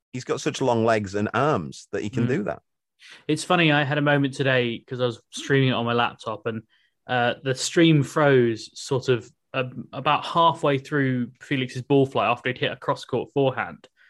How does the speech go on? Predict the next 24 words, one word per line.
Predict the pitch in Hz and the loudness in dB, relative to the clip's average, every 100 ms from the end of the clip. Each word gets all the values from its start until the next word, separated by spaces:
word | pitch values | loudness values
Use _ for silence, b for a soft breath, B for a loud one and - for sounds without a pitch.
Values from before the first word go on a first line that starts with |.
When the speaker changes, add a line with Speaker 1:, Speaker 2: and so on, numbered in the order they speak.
| b b b | b b b
Speaker 2:
And | 139 | 0
I | 151 160 | 2 2
thought, | 160 135 120 - _ _ _ - | 2 2 2 -4 _ _ _ -6
it | 143 147 | -4 -4
froze, | - 226 170 135 | 2 6 6 4
and | |
I | 139 | 2
thought, | 156 156 | 2 2
"Okay, | 123 117 | 0 -2
I'll | 120 | -2
play | - 135 131 | 0 2 2
a | |
little | 127 | 2
game | 123 127 123 | 0 0 0
of | 117 | -2
what | 120 | -2
happens | 117 120 120 | -2 -8 -6
next | 131 - - | -6 -6 -10
to | 120 | -12
myself." | 110 - 107 - | -8 -4 -4 -4
And | 120 | -6
I | |
think, | 135 123 | -4 0
well, | 131 131 | 2 2